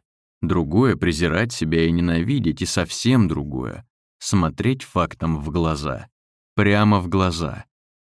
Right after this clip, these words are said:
В глаза тому, кем он стал. «Спасибо, мама».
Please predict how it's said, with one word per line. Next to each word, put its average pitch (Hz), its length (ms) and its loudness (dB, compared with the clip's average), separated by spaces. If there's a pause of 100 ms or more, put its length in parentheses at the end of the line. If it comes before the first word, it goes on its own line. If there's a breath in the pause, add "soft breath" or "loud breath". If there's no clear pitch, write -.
(160)
В 95 100 -4
глаза 104 460 0
тому, 95 420 2
кем 82 300 -2
он 78 160 -2
стал. - 500 -10 (760)
«Спасибо, - 640 -4
мама». - 400 -8